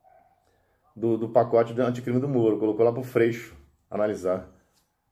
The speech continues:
Ou seja, eles, toda hora eles fazem esse, esse tipo de coisa. Acho que o povo não percebe, né? Acho que o povo não percebe. Então, pessoal, cada um vai colher o que tá plantando. O senhor, o senhor Rodrigo Maia já tá colhendo,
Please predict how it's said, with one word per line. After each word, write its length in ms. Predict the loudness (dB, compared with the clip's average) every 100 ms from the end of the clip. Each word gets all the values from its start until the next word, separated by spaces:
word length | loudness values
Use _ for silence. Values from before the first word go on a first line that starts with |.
| _
Ou 120 | -10 -6
seja, 280 | 0 2
eles, 140 | 2 0
toda 220 | 0 4
hora 180 | 4 4
eles 140 | 0
fazem 220 | -2 -2 -4
esse, 200 | -8 -8
esse 100 | -10
tipo 140 | -10
de 60 | -8
coisa. 400 | -2 -2 -2 -8 -20 _ _ _ _ _
Acho 240 | -4 -4
que 60 | -6
o 40 |
povo 240 | -4 -2 0
não 100 | 0
percebe, 500 | 0 2 2 2 0
né? 180 | -6 -12 -20 _ _ _ _ _ _
Acho 220 | -8 -8
que 60 | -6
o 20 |
povo 180 | -4 -4
não 80 |
percebe. 580 | -2 -4 -2 -2 -2 -4
Então, 300 | -6 -2 -2
pessoal, 380 | -2 -4 -4 0
cada 280 | 0 2 0
um 400 | 0 -2 -4 -10 -16 -20 -20 _ -4 2
vai 240 | 2 2
colher 360 | 2 2 2 0
o 60 |
que 60 | 0
tá 100 | -2
plantando. 640 | -2 -4 -2 -2 -4 -10 -18 -20
O 40 | -10
senhor, 240 | -6 -6
o 40 |
senhor 260 | -6 -6 -4
Rodrigo 320 | -2 -2 -4
Maia 480 | -4 -2 0 -2 -6
já 80 | -6
tá 120 | -4
colhendo, 560 | 2 2 2 0 -4 -10